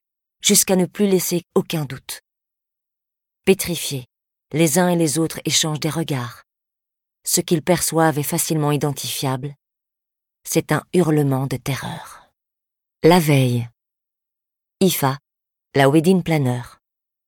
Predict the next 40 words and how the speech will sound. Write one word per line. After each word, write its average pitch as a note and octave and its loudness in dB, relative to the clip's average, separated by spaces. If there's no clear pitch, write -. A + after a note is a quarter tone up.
Presque A#3 2
tous A#3 2
les F#3 6
invités C#3+ 2
d'honneur C#3 0
sont C3+ -4
arrivés. A#2 -8
On D3+ 0
passe D3+ 2
aux D3+ -2
choses C#3 0
sérieuses. B2+ -6
Ce - 0
soir, D3+ 0
c'est - 0
le E3 8
dîner F3 4
de C#3+ 4
répétition C#3+ -2
avec D#3+ 2
une E3 2
sélection F3 0
de D3+ 0
convives, C#3+ -4
déjà D3 4
le B2 2
début C3+ 2
du D#3 0
mariage C3 -2
en C3 -4
quelque D3 -8
sorte. - -8
J'ai G3 6
mis A3 8
le G#3 6
champagne G3 4
au F3+ 4
frais D#3+ 0
pour - -4
l'apéritif. C#3 -4